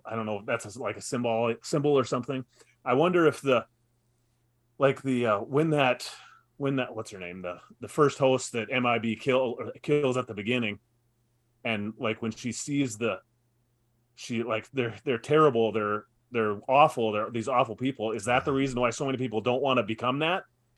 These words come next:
They're like, "I don't wanna do that. I don't wanna do this because I don't like these things. Why, why are we doing this?" And Hale is trying to get them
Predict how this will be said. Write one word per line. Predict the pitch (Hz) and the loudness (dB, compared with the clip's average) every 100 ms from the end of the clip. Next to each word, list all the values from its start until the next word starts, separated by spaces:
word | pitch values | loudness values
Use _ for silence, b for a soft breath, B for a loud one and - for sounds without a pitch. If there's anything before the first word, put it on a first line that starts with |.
| _ | _
They're | 120 | 2
like, | 120 120 | 2 4
"I | 127 | 6
don't | 214 190 | 6 4
wanna | 123 110 | 0 0
do | 95 90 | -4 -4
that. | 92 117 - _ _ _ _ _ - | -2 -2 -4 _ _ _ _ _ -2
I | 104 | 2
don't | 135 147 | 4 2
wanna | 143 147 131 | 2 2 2
do | 156 | 0
this | 214 85 - - _ _ _ _ | -4 -6 -10 -18 _ _ _ _
because | 110 110 127 | -8 0 2
I | 120 120 | 4 4
don't | 135 131 | 4 4
like | 123 185 | 2 2
these | 120 98 | -2 -4
things. | - 98 107 117 | -6 -8 -6 -8
Why, | 120 117 127 147 | 0 4 6 4
why | 131 113 123 | 2 4 4
are | 123 | 4
we | 120 117 | 2 0
doing | 107 160 120 | 0 -2 -2
this?" | 92 - | -6 -6
And | 104 | -6
Hale | 95 131 143 | 0 2 4
is | 127 | 2
trying | - 135 127 131 | 2 2 2 0
to | 120 | -4
get | 110 127 | -2 -2
them | - 123 117 | 0 0 0